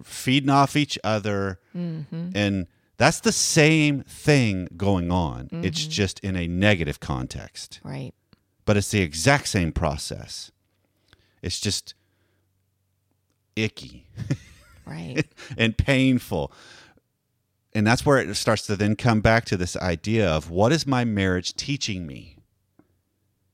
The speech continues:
Speaker 2: Hmm.
Speaker 1: Right? What am I, what, what is this,
Speaker 2: Mm-hmm.
Speaker 1: what am I being presented with in this moment
Speaker 2: Mm-hmm.
Speaker 1: that I need to address better?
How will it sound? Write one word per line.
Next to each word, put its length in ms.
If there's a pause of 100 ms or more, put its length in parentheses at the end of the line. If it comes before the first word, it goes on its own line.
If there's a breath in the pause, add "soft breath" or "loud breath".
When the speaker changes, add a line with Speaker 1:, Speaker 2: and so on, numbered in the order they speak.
(420)
Speaker 2:
Hmm. 160
Speaker 1:
Right? 260
What 180
am 100
I, 80 (120)
what, 280
what 160
is 100
this, 140
Speaker 2:
Mm-hmm. 220
Speaker 1:
what 120
am 100
I 80
being 300
presented 460
with 180
in 80
this 180
moment 440 (120)
Speaker 2:
Mm-hmm. 340 (120)
Speaker 1:
that 120
I 100
need 200
to 120
address 320
better? 420